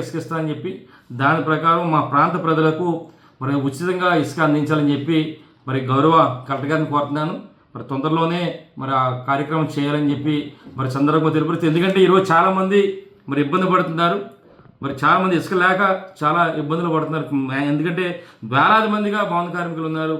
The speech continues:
చాలామంది బిల్డింగ్లు కట్టుకోవాలని సరే ఇసుక దొరకని పరిస్థితులు ఉన్నారు. కనుక దయచేసి మరి కలెక్టర్ గారు వెంటనే దీని మీద చర్యలు తీసుకుని, వెంటనే ఉచితంగా మరి నియమ నిబంధనలకు అనుసరించి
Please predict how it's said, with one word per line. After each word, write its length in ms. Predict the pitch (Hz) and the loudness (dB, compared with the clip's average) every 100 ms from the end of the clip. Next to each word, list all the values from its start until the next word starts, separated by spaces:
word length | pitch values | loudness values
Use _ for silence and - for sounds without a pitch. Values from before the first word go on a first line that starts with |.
| 156 | -6
చాలామంది 380 | 139 151 156 151 127 | -8 -6 -6 -6 -4
బిల్డింగ్లు 280 | 139 170 156 | -4 -4 -6
కట్టుకోవాలని 320 | 147 156 143 | -6 -6 -6
సరే 100 | 139 131 | -8 -10
ఇసుక 120 | 139 | -10
దొరకని 260 | 131 135 139 123 | -10 -10 -10 -8
పరిస్థితులు 300 | 123 - 135 | -10 -8 -8
ఉన్నారు. 180 | 139 135 | -8 -8
కనుక 180 | 135 151 147 - - _ _ | -8 -6 -8 -10 -20 _ _
దయచేసి 480 | 147 180 208 202 208 190 - - _ 131 | -2 0 0 0 0 -2 -4 -14 _ -12
మరి 100 | 123 | -6
కలెక్టర్ 300 | 143 135 170 | -4 -2 0
గారు 160 | 175 170 156 | 0 2 2
వెంటనే 320 | 151 147 165 139 | 0 -2 -2 0
దీని 140 | 143 | 2
మీద 80 | 147 143 | 2 0
చర్యలు 260 | 135 160 151 | -2 -2 -2
తీసుకుని, 280 | 139 165 147 | -4 -4 -2
వెంటనే 200 | 135 151 139 | -2 -2 -2
ఉచితంగా 420 | 127 139 151 151 151 - _ _ 131 | -6 -6 -4 -4 -6 -12 _ _ -4
మరి 140 | 131 131 | 0 2
నియమ 240 | 151 190 202 | 4 4 4
నిబంధనలకు 400 | 185 185 190 170 | 2 2 2 2
అనుసరించి 480 | 165 165 170 160 185 | 2 2 0 0 0